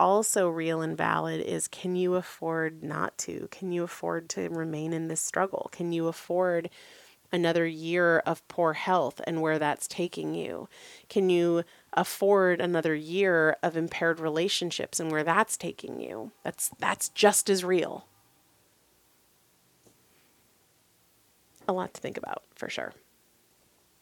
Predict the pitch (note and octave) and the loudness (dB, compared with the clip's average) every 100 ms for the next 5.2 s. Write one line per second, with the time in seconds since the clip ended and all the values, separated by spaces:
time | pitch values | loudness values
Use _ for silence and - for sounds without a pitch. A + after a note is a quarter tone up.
0 | _ _ _ _ _ - - D3+ - - | _ _ _ _ _ -18 -8 -6 -6 -8
1 | D3 - - A#3 B3+ B3 A3+ - E3 D#3+ | -8 -6 8 8 10 6 4 2 4 2
2 | - - - _ _ _ _ - E3 D#3 | 2 -14 -20 _ _ _ _ -2 0 0
3 | D3+ D3 D3+ D3+ D#3+ D3+ D3 - - _ | -2 -6 -6 -4 -2 -4 -6 -12 -18 _
4 | _ - F3+ D3+ D3 D3 - D#3+ D#3 D#3 | _ -8 -8 -6 -6 -6 -8 -8 -10 -10
5 | E3 D#3 | -10 -10